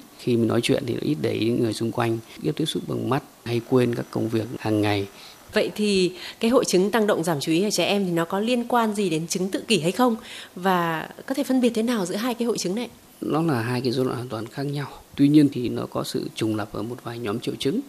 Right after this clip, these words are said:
Speaker 1: Qua các nghiên cứu cho thấy là đôi khi thì có sự song hành, một đứa trẻ vẫn có thể vừa mắc tăng động giảm chú ý nhưng đồng thời có thể mắc thêm rối loạn phổ tự kỷ.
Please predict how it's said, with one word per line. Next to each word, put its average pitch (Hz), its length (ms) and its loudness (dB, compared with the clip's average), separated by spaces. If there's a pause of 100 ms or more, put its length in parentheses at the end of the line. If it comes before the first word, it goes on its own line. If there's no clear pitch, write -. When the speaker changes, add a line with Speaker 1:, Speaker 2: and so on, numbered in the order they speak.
(120)
Speaker 1:
Qua 135 120 2
các 143 80 2
nghiên 139 220 6
cứu 123 180 0
cho 127 180 -2
thấy 113 140 -2
là 123 120 -2
đôi 127 220 0
khi 131 220 0
thì 107 80 -2
có - 140 -6
sự - 260 -4
song 131 240 0
hành, 107 320 0 (240)
một 120 160 0
đứa 131 120 4
trẻ 113 220 -2
vẫn - 220 -6
có - 180 -6
thể 110 180 -8
vừa 120 260 -6
mắc 135 160 -6 (160)
tăng 120 140 -6
động 110 180 -4
giảm 117 120 -10
chú 113 140 -4
ý 127 240 -2
nhưng 135 140 0
đồng 113 180 4
thời 107 240 -2 (440)
có 120 140 -2
thể 127 160 -2
mắc 110 200 -2
thêm 117 300 -2 (180)
rối 113 80 -4
loạn 113 120 -4
phổ - 240 -8
tự - 180 -4
kỷ. - 180 0